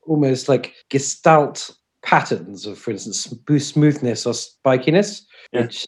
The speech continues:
Speaker 1: seem to make sense between modalities. You know, and I, and I definitely believe that this makes sense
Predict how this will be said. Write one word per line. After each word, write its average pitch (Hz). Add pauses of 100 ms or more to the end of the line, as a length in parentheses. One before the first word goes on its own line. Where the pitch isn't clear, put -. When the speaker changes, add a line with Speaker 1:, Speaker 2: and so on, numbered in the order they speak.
(120)
Speaker 1:
seem 135
to 117 (440)
make 117
sense -
between 117
modalities. 95 (300)
You 202
know, 156
and 143
I, 160 (220)
and 151
I 151
definitely 147
believe 120
that 101
this 131
makes 98
sense 92